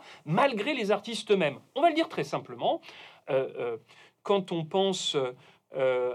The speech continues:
à, à l'image de l'artiste comme, euh, grande puissance romantique ayant une vision, bah en fait, on voit l'art et les artistes comme une force aristocratique, donc comme une force de domination. Donc ce que je veux dire, c'est que,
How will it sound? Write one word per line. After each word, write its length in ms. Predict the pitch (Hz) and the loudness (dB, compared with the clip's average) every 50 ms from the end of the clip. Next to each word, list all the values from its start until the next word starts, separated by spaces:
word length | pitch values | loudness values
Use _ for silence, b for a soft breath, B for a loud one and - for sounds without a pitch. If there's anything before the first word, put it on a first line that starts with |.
| - | -4
à, 320 | - 127 120 120 113 110 110 - 139 - - - 139 135 | -4 -4 -4 -4 -4 -6 -10 -14 -16 -18 -20 -16 -12 -10
à 160 | 123 113 110 | -8 -8 -8
l'image 560 | 127 131 165 185 180 175 175 175 170 156 135 | -8 -4 -2 2 4 6 6 6 4 2 0
de 80 | 135 131 | -2 -2
l'artiste 720 | - - - - - - 165 180 185 170 - - - - | -2 -2 -2 -4 -8 -4 -2 -2 -2 -2 -4 -6 -10 -8
comme, 400 | - 147 135 139 135 131 127 120 - B B B B B - - | -6 -4 -4 -2 -2 -4 -4 -6 -6 B B B B B -10 -6
euh, 320 | 127 123 123 123 123 123 | -2 -2 0 0 -2 -4
grande 880 | 123 127 - 139 147 160 165 165 160 139 131 135 131 131 131 127 123 120 | -6 -6 -2 2 4 6 6 6 4 0 -2 -2 0 0 -2 -2 -4 -8
puissance 800 | - - 156 147 151 - - 170 160 170 175 175 175 165 - - | -10 -10 -8 -8 -6 -2 0 2 4 4 4 4 2 0 -4 -6
romantique 920 | - 151 151 151 143 143 139 - - - 175 180 185 185 180 165 - - | -4 -4 -2 -2 -2 -4 -6 -10 -8 -6 -4 -2 -2 -2 -2 -4 -6 -8
ayant 260 | 143 135 135 147 147 147 | -8 -4 -2 -2 -2 -2
une 120 | 143 135 | -2 -6
vision, 520 | 139 135 143 - - 135 185 254 339 349 - - | -6 -8 -10 -10 -6 -4 -4 -4 -4 -6 -8 -12
bah 140 | - - - - | -14 -12 -12 -14
en 40 | - | -12
fait, 400 | - - 214 294 - - _ _ B B B B B B _ - | -6 -2 -2 -2 -2 -2 _ _ B B B B B B _ 0
on 140 | 190 190 180 | 2 2 2
voit 380 | 151 156 180 185 180 165 135 | 2 2 2 4 4 4 2
l'art 280 | 131 147 185 185 180 160 | 2 4 4 4 4 2
et 80 | 147 | -2
les 180 | 131 135 123 131 | -4 -4 -4 -6
artistes 500 | 117 - - - 233 294 311 - - - | -6 -6 -6 -8 -6 -6 -4 -6 -6 -4
comme 220 | - 196 220 220 | 0 0 0 0
une 80 | 180 151 | -2 -6
force 400 | - - - 202 202 - - - _ _ - | -6 -4 -2 -2 -2 -2 -6 -14 _ _ -2
aristocratique, 800 | 208 202 226 208 - - 233 214 - 233 226 214 - 202 202 196 | -2 -2 -2 -6 -6 -6 -8 -4 -2 -2 -2 -2 -4 -10 -8 -6
donc 160 | 190 302 330 | -6 -6 -4
comme 160 | - 349 311 277 | 0 0 0 0
une 100 | 262 220 | -2 -6
force 300 | - - 226 202 180 165 | -4 -2 -2 -2 -2 -2
de 100 | 180 170 | -4 -2
domination. 600 | 151 165 160 156 151 143 139 - - - - - | -2 -2 -2 -2 -4 -6 -8 -10 -14 -18 -18 -18
Donc 100 | - 156 | -18 -14
ce 60 | - | -8
que 140 | - 277 233 | -6 -4 -4
je 80 | 226 254 | -2 -4
veux 80 | 262 | -4
dire, 160 | 247 311 339 | -2 -2 -4
c'est 160 | - - 220 185 | -2 -4 -4 0
que, 180 | - 196 190 | 2 0 0